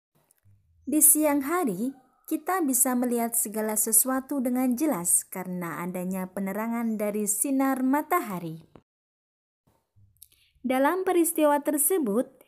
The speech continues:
energi matahari menghasilkan energi cahaya yang dimanfaatkan untuk penerangan. Selanjutnya, matahari dimanfaatkan untuk sumber energi listrik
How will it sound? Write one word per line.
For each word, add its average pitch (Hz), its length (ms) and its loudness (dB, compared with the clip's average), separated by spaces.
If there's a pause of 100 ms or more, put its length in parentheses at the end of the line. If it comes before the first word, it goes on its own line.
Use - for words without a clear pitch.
(260)
energi 247 480 0
matahari 254 720 0
menghasilkan 214 800 -2
energi 214 400 -6
cahaya 285 720 -2 (320)
yang 208 160 -4
dimanfaatkan 202 960 -4
untuk 240 560 -6
penerangan. 190 880 -2 (1120)
Selanjutnya, 302 1120 0 (400)
matahari 339 560 2
dimanfaatkan 269 1040 0
untuk 254 400 0
sumber 277 640 2
energi 247 320 0
listrik 240 560 -2